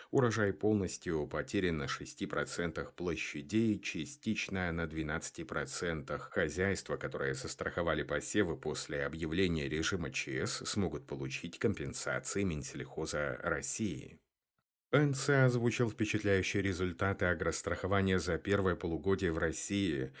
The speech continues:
В первом полугодии рынок субсидируемого агрострахования продолжил расти.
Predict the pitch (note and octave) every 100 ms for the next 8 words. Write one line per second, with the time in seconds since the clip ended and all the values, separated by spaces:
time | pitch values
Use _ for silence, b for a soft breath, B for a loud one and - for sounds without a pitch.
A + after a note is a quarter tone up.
0 | B - - G2+ D2 C2+ D2 D#2 G2 F2+
1 | E2 D#2 - E2+ - E2 C#2+ G2 F#2 E2
2 | D#2+ D#2 D2+ D2+ D#2 - F2+ E2+ D#2 D#2
3 | F#2+ D#2+ - C#2+ - F#2 E2+ E2+ D#2 D2+
4 | E2+ D#2+ D2 - - G#2 E2